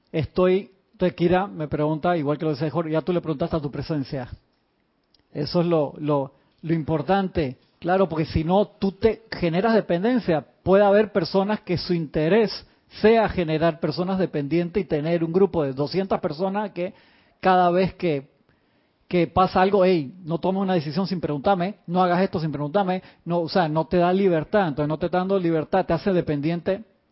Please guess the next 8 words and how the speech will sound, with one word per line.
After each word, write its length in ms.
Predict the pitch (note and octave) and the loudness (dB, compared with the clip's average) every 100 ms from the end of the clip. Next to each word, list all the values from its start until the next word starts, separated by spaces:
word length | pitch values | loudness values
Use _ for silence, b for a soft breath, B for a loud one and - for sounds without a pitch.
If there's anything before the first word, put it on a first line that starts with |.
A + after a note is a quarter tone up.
| _ - | _ -8
te 140 | D3+ | -6
puede 420 | - F3 F#3+ G3+ | 0 4 4 4
llenar 460 | F3 E3 D#3 F#3 F3+ | 2 0 0 0 0
de 180 | F3+ E3+ | 0 -2
conceptos 520 | D3 C3+ E3+ - F#3+ | -4 -4 -4 -2 -4
espectaculares, 840 | F#3+ E3 D#3 D#3+ D#3 E3+ F#3+ A3+ | -2 -6 -6 -4 -2 0 0 -2
pero 420 | - D#3+ C#3 C3+ - | -2 -2 -2 -4 -8
no 440 | C3+ C#3 E3 D#3+ | -10 -4 -4 -4